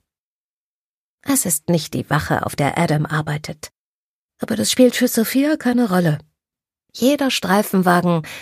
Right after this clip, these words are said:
ist Daddys Auto. Jeder Uniformierte ist Daddys Freund. "Und dann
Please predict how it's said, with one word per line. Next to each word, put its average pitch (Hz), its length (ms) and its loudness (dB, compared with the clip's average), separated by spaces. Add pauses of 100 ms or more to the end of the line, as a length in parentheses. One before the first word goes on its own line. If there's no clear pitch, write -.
(100)
ist - 300 -4
Daddys 220 460 2
Auto. 160 400 -6 (680)
Jeder 170 400 4
Uniformierte 165 760 4
ist - 340 -2
Daddys 233 380 4
Freund. - 480 -2 (1120)
"Und 330 220 4 (100)
dann 427 180 6